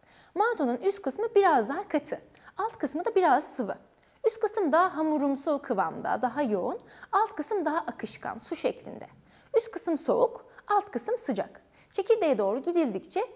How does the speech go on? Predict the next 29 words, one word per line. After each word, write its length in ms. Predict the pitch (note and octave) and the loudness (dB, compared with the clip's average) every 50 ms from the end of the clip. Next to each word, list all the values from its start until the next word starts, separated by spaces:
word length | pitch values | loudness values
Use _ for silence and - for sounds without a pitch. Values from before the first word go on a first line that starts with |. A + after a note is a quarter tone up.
| - - | -12 -4
sıcaklık 520 | - G#4 C4 C4 G3 - - G4+ - - | -2 2 4 4 2 2 0 -4 -2 2
artıyor. 420 | F4+ D#4 B3+ A3+ - - G3+ - - - - _ - | 2 2 2 2 0 -4 -8 -8 -10 -12 -14 _ 0
Mantonun 500 | B3+ E4+ G#4 B4 C5+ - E4+ B3+ A#3 - | 4 4 4 4 2 0 0 -2 -2 -2
üstü 300 | - E4 - - F4+ B3 | -6 -8 -4 -4 -2 0
daha 180 | D4+ D#4 F#4 A4 | 0 0 0 -2
soğuk 360 | - - C#4+ A3 A3+ A3 - | 2 6 6 6 6 4 2
olduğu 280 | F4+ F#4 F#4+ E4+ D4 D4+ | 2 4 4 2 2 0
için 340 | B3 G3+ G#3 - - G4 - - | -2 -2 -4 -4 -8 -8 -6 -2
ağır 240 | - G4+ G4+ F#4 B3 | 0 2 2 2 2
bir 40 | A#3 | 0
şekilde 320 | - - G#3+ - D#4+ E4 - | -2 -4 -6 -6 -6 -8 -6
aşağıya 460 | E4+ E4 - - F#4+ F4 C#4+ A3 G#3+ | -8 -8 -4 -2 0 0 0 0 0
doğru 360 | C4 D#4 E4 F#4 A4 B4 A#4 - - - - | 0 0 0 0 0 -2 -4 -8 -14 -4 2
yığılmaya 460 | C4 C#4+ D4+ D#4+ D#4 D#4+ E4 E4 D#4+ | 4 4 4 4 2 -2 -2 -4 -4
çalışıyor. 500 | D#4 - B3+ F3 F#3 - - - - - - - _ - _ - - - - - | -4 -6 -6 -6 -6 -10 -12 -14 -14 -14 -16 -18 _ -20 _ -20 -20 -12 -2 4
Alt 280 | F4 G4+ C5 - - | 4 4 4 4 0
mantoya 400 | G4 D#4+ B3 G#3+ G3+ - F#3+ F3+ | 2 2 2 2 0 -4 -2 -2
geldiğinde 640 | A3 G#3+ D4+ D#4+ E4 E4 D4 C#4 D#4+ D#4+ E4+ E4+ E4+ C4+ | 0 2 2 2 2 2 0 -2 -2 -4 0 0 0 -2
ise 320 | - - - - - - - | -2 -4 -6 -6 -6 -4 -2
orada 240 | F#4 F4+ D#4 A3+ B3 | 0 0 2 0 -2
sıcak 340 | - - B3 F4+ F4+ - - | -2 -2 -2 -2 0 2 4
olduğu 260 | D#4 B3 G3+ F#3+ G3 | 4 4 4 2 -4
için 260 | G3+ A3 - - A4 - - | -8 -8 -8 -10 -8 -2 0
eriyor. 260 | C4+ G#3 G#3 E3 - - - _ _ - - _ _ _ _ - _ _ - | 0 0 0 -4 -8 -12 -16 _ _ -20 -20 _ _ _ _ -20 _ _ -14
Sıcak 300 | - - G#4 G#4 G#4 G4+ | -6 -2 -2 0 2 2
olanlar 400 | F4+ E4+ D#4+ E4 F4 F4+ F4+ F4+ | 2 2 2 0 0 0 0 2
yüzeye 320 | C#4 C4+ A#3+ D4 E4 F4 | 2 2 2 2 0 0
çıkmaya 300 | E4 - - - F#3+ - | -2 -4 -10 -8 -10 -8
çalışıyor, 600 | - - - - - - - - - B3+ E4+ | -8 -12 -12 -12 -12 -14 -10 -4 0 0 0